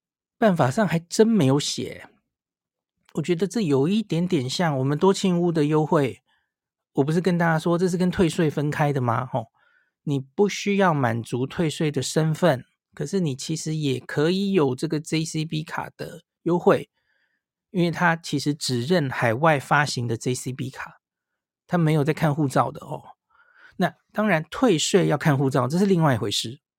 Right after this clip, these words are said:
那个退税是退税哦。可是我觉得多庆屋跟现在 Big Camera 推出这个活动是类似的，它只要看海外的J C B卡，其实就可以帮你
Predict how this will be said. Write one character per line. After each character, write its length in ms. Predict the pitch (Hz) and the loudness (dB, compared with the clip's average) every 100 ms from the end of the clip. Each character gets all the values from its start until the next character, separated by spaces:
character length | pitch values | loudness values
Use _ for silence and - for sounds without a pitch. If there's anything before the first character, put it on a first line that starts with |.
| _ | _
那 100 | 151 | -4
个 120 | 143 | -4
退 200 | 131 214 | 2 2
税 220 | 156 185 | 2 0
是 120 | 147 147 | -2 -2
退 180 | 156 | -2
税 260 | 120 151 117 | -2 -4 -6
哦。 140 | 120 - _ _ _ _ _ | -8 -14 _ _ _ _ _
可 80 | |
是 220 | 151 220 - | 0 0 2
我 100 | 147 | 0
觉 160 | 156 156 | 0 0
得 200 | 170 165 _ | -2 -2 _
多 160 | 190 | 2
庆 180 | 196 202 | 2 4
屋 140 | 185 175 | 2 2
跟 160 | 185 | 0
现 160 | 180 180 | 2 -2
在 40 | |
Big 140 | 165 175 | 0 -2
Camera 420 | - 180 165 123 | 0 2 2 2
推 200 | - 170 | 0 0
出 160 | 170 | 0
这 120 | 170 165 | -2 0
个 120 | 143 | -2
活 220 | - 127 | 0 -2
动 180 | 160 160 | 0 -2
是 120 | 147 | -2
类 220 | 170 175 | 0 0
似 360 | 123 - - 113 | -2 -6 -8 -8
的， 120 | - - 147 | -10 -14 -2
它 120 | 196 | -2
只 120 | - | 4
要 140 | 143 151 | 4 4
看 340 | - 175 151 - | 2 0 0 -6
海 240 | - 117 | -2 0
外 260 | 139 185 135 | 6 6 4
的 80 | |
J 220 | 127 151 147 | 0 -2 -2
C 180 | - | -2
B 160 | 139 131 | -2 -2
卡， 280 | 131 - - | -4 -10 -10
其 160 | - 139 | -10 -8
实 300 | - 139 139 _ | -2 -2 -4 _
就 160 | 190 | 0
可 220 | 165 - | 0 0
以 100 | 135 | 0
帮 320 | 117 147 143 135 | 2 2 2 -2
你 220 | 117 | -6